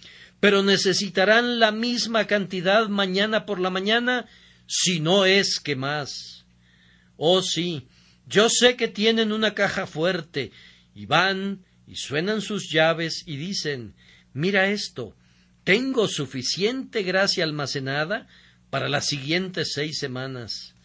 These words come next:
Cuando regreses otra vez, necesitarás huir del mal olor, pues descubrirás que encerraste mucho orgullo y nada más.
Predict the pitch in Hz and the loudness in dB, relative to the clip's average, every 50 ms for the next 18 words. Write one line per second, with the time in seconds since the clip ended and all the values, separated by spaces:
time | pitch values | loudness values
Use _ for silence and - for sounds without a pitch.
0 | _ _ _ - _ - _ - _ _ _ - 110 113 113 110 127 123 131 139 | _ _ _ -20 _ -20 _ -20 _ _ _ -14 -12 -12 -8 -8 -6 -4 -4 -2
1 | 147 165 185 190 185 196 190 185 185 185 185 - 180 185 175 185 185 185 185 170 | 0 2 2 2 2 2 0 2 0 -2 0 2 0 2 2 4 2 2 2 0
2 | - - - - - _ _ _ _ - 135 151 165 156 - 185 180 180 185 175 | -4 -8 -10 -18 -20 _ _ _ _ -10 -4 -4 -2 -2 0 0 0 -2 -2 -2
3 | - 196 190 190 196 208 214 202 202 190 208 226 226 233 233 226 196 180 214 208 | 2 4 6 6 6 6 4 4 2 0 2 2 2 4 2 2 4 4 2 2
4 | 208 202 196 196 202 208 214 214 208 190 185 190 202 214 214 208 190 165 - - | 2 0 2 2 2 2 4 2 0 2 2 2 2 2 2 2 0 -2 -4 -6
5 | - - - - _ - - 208 202 180 165 202 208 196 - - - 233 214 214 | -14 -20 -20 -20 _ 2 6 6 6 6 6 4 4 2 2 0 0 2 2 4
6 | 220 220 196 208 214 240 240 - - - 226 240 - - 240 226 202 202 220 240 | 2 4 6 6 8 6 6 4 4 2 2 2 4 4 4 4 6 6 4 4
7 | 254 226 - - - 254 240 233 226 214 208 208 262 311 302 - - 285 262 240 | 4 2 -2 2 6 6 6 6 4 2 4 4 4 4 2 2 4 6 8 8
8 | 233 208 202 175 202 262 302 294 - 311 294 285 277 262 _ _ _ _ _ _ | 8 6 4 2 0 -2 -2 -2 -2 -2 -4 -4 -4 -8 _ _ _ _ _ _
9 | _ _ - 127 117 107 104 104 113 143 165 175 165 165 156 151 143 131 123 117 | _ _ -16 -12 -10 -10 -8 -6 -2 0 0 2 0 0 -2 -2 -4 -6 -6 -8
10 | - - - - | -8 -10 -12 -14